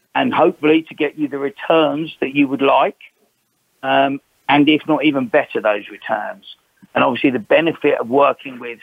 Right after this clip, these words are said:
somebody like us is that we can incorporate your money, as we spoke about family offices being a conglomerate or a group of families that come together that have a,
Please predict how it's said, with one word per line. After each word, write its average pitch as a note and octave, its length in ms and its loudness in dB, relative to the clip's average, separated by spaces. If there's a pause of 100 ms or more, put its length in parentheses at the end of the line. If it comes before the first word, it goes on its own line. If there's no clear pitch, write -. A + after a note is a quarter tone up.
somebody B2 280 -10
like A#2+ 280 0
us C#3 220 2 (840)
is C3+ 200 -4
that C3+ 180 -8
we C3+ 220 -2
can D3 600 0 (540)
incorporate C3+ 840 0
your B2+ 160 0
money, C3 300 2
as D3 100 0
we C3 100 -10
spoke - 380 -2
about C3+ 320 -2
family C3+ 380 2
offices C3 560 -4 (680)
being C#3 380 2
a C3+ 100 2
conglomerate C#3+ 680 2
or B2+ 200 0
a A#2+ 40 -8
group C#3 400 -4 (120)
of C#3+ 240 -2
families C#3 480 2
that - 100 -12
come C3+ 260 -2
together C3 440 0 (560)
that - 120 0
have C#3 280 2
a, B2+ 200 4